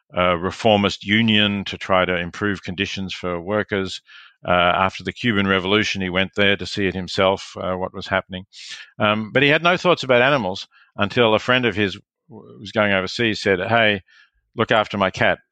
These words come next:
I've got no one else to look after my cat. Here's, here's, here's a cat." Um, and,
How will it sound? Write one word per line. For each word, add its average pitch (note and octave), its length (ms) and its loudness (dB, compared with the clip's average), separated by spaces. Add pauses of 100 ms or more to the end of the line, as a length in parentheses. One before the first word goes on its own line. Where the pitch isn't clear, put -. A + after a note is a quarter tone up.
(120)
I've F2+ 180 0
got F2+ 140 -2
no F#2 120 2
one F2+ 120 0
else F2+ 160 0
to F#2 80 -10
look F2 120 -8
after F2+ 220 0
my E2 100 -2
cat. G2 240 0
Here's, F2+ 360 -6
here's, F2 280 -6
here's F#2 160 -4
a D#2 40 -10
cat." D#2+ 240 0 (440)
Um, G2 300 2 (200)
and, A2 280 -2